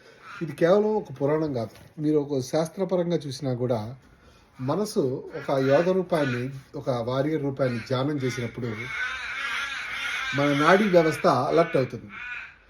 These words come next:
మన లా-, నాడీ వ్యవస్థ అలర్ట్ అయినప్పుడు హృదయం బలంగా కొడుతుంది, రక్త ప్రసరణ వేగంగా జరుగుతుంది. అది ఒక రకమైన ఫైట్ మోడ్ని సైంటిఫిక్‌గా యాక్టివేట్ చేస్తుంది. అందుకే ఈరోజు మనం కాత్యాయనికి నమస్కరించడం అంటే,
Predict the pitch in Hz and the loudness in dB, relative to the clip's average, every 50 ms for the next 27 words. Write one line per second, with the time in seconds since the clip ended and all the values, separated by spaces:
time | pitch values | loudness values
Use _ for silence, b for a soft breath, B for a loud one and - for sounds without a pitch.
0 | b b b b b _ - 135 135 139 139 147 160 180 175 165 156 160 170 202 | b b b b b _ -4 -2 0 2 2 2 2 2 0 -2 -2 0 2 2
1 | 226 240 226 208 196 190 175 - - 170 156 139 131 - - _ _ _ _ - | 2 2 2 2 2 2 0 0 0 0 0 0 -4 -8 -14 _ _ _ _ -6
2 | - 135 151 175 170 170 156 139 135 123 - - 131 123 131 131 139 143 151 165 | -2 2 2 2 2 2 -2 -2 -2 -2 0 0 0 0 0 -4 -4 0 0 2
3 | 180 175 165 131 113 131 139 143 156 156 151 135 135 113 110 113 110 101 95 - | 2 2 0 0 0 2 2 2 0 -2 -2 -2 -4 -6 -4 -6 -10 -12 -12 -18
4 | - b b b b b b b b b b - 135 131 - - 180 175 170 160 | -20 b b b b b b b b b b -8 -8 -4 2 2 2 2 2 -4
5 | 131 160 147 147 180 175 135 123 131 131 143 147 139 139 135 120 123 107 110 104 | -4 -4 -4 -2 -4 -2 0 0 0 0 0 0 0 0 0 0 -2 -4 -6 -10
6 | - 113 104 107 - _ b b b b b b _ 156 160 165 160 160 143 - | -12 -14 -14 -14 -18 _ b b b b b b _ 0 0 4 4 2 2 2
7 | 160 143 139 - 185 202 202 190 156 135 139 139 - - - - 156 180 175 - | -2 -2 0 0 2 2 2 2 2 0 -2 -4 -8 -10 -4 0 0 0 0 -2
8 | - 165 151 143 139 139 131 135 123 110 117 131 131 - - - - 127 131 147 | -4 -2 0 0 0 0 0 -2 -2 -2 -4 -8 -12 -14 -12 -4 -2 -2 -2 -2
9 | 143 - 143 - 147 127 135 139 123 117 117 - 135 131 123 113 107 107 - - | -4 -10 -10 -10 -8 -2 -2 -2 -2 -2 -4 -2 -2 -2 -2 -2 -6 -10 -12 -12
10 | - 123 107 - - _ _ _ _ - - B B B B B - - _ - | -12 -14 -14 -14 -18 _ _ _ _ -20 -20 B B B B B -20 -20 _ -4
11 | 143 160 175 170 190 160 139 143 151 175 175 160 165 156 139 120 117 131 131 - | -4 -4 0 2 2 4 4 6 6 4 4 4 2 0 0 0 -2 -4 -8 -12
12 | - - 143 151 143 - - 196 180 175 170 165 156 147 131 135 135 - - 151 | -8 -4 -4 -4 -4 -2 0 2 2 2 2 0 0 0 -2 -2 -2 -4 -4 -6
13 | 139 131 156 135 135 127 117 110 - 127 107 | -4 -4 -2 0 0 0 0 0 -2 -4 -4